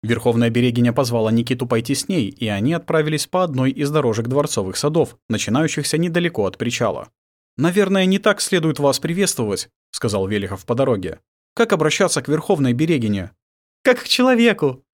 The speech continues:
засмеялась она. «Здравствуй, вполне подходящее слово.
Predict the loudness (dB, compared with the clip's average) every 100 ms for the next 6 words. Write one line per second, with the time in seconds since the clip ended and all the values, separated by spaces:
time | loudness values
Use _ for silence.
0 | _ -6 -4 -2 -2 -2 -2 0 -2 -2
1 | -10 _ _ _ _ -2 2 2 2 0
2 | -2 -2 2 4 6 4 0 2 2 2
3 | -2 0 0 0 -4